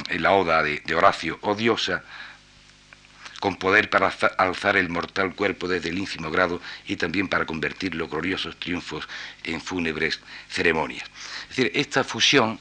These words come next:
entre la fortuna y el tiempo, cómo la fortuna se va a liar con el tiempo, cómo aparece esa, esa fortuna frágil, esa fortuna incluso enemiga,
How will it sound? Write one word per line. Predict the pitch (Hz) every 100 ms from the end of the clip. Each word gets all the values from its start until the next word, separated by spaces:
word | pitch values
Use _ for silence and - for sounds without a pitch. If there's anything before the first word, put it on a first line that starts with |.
| -
entre | 107 110 110 107
la | 92 87
fortuna | 82 78 123 110 92 -
y | - 78
el | 71
tiempo, | - 120 85 82 - - -
cómo | - 92
la | 87
fortuna | 78 73 95 87
se | 82
va | 90 87 - - -
a | 87
liar | 87 87
con | 85 85
el | 82
tiempo, | 127 117 101
cómo | 95
aparece | 90 85 80 92
esa, | 87 - 95 - - -
esa | - -
fortuna | - 76 104 82
frágil, | - 113 - 85
esa | 82 87
fortuna | - 82 98
incluso | 82 - 92 90
enemiga, | 80 95 117 87